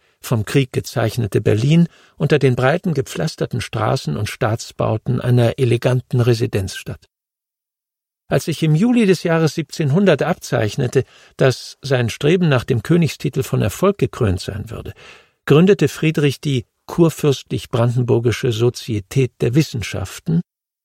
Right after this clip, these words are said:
die alsbald umbenannt wurde in Königlich-Preußische Sozietät der Wissenschaften, die spätere Akademie der Wissenschaften,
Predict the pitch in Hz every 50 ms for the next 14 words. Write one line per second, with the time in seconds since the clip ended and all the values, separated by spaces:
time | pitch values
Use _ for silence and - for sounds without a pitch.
0 | _ _ - 160 - - 131 - - - 139 139 135 - - - - 190 202 202
1 | 165 139 123 117 104 101 104 120 - - 139 135 135 143 - - 123 123 120 -
2 | - _ _ _ _ - - 147 151 165 151 - - 131 - - - - 127 127
3 | 143 147 - - 113 98 - - 131 117 110 107 117 117 107 - - 123 110 104
4 | - - - 107 92 - _ _ - 107 104 104 - - 143 127 - - 143 139
5 | - - - - 185 185 - _ _ _ _ _ _ _ _ _ - 147 - -
6 | - 147 143 - 143 135 139 131 120 - _ _ _ - 143 - - 131 131 135
7 | 123 127 127 123 113 - - 92 92 113 - - - - - 85 - - - -
8 | -